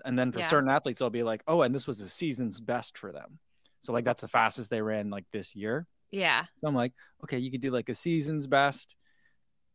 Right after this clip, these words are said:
Speaker 1: a personal best." But if, you know, you, you save the R for, like, world record, area record, you know, I
Speaker 2: Oh,
Speaker 1: think, you
Speaker 2: okay,
Speaker 1: know?
Speaker 2: okay.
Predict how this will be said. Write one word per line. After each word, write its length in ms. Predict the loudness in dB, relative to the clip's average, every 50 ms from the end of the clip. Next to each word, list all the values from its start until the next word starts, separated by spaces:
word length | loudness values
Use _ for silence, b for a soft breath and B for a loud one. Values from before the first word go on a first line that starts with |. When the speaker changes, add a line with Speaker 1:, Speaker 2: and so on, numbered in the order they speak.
| _ _ _ _ _ -14
Speaker 1:
a 60 | -12
personal 560 | -10 -4 0 0 0 0 0 0 2 2 2
best." 500 | 4 6 6 6 4 2 -2 -10 -18 -20 _ _ _ _ _ _
But 160 | 0 2 4 4
if, 100 | 2 0 _ _ _
you 200 | -10 -4 -2 2 4
know, 80 | 4
you, 240 | 4 4 4 2 2
you 120 | 2 0 2
save 220 | 6 6 6 8
the 120 | 6 6 6
R 340 | 8 8 10 10 10 10 6 4
for, 180 | 2 0 2
like, 240 | 2 2 0 -2 -4 _ -12
world 440 | -6 -2 0 2 4 4 4 2
record, 460 | 0 -2 -2 -2 -2 -4 -4 -4 -6 -12 _ _ _ 0
area 420 | 2 4 4 4 4 4 2 4
record, 520 | 2 2 0 0 -2 -4 -4 -6 -8 -12 -14 _ -2
you 120 | 2 4
know, 100 | 8 8 10
I 100 | 10 10
Speaker 2:
Oh, 160 | 8 6 4 2
Speaker 1:
think, 0 |
you 140 | 2 -2 -2
Speaker 2:
okay, 240 | 0 0 0 0 -2
Speaker 1:
know? 40 | -4
Speaker 2:
okay. 440 | -4 -4 -4 -4 -4 -4 -6 -10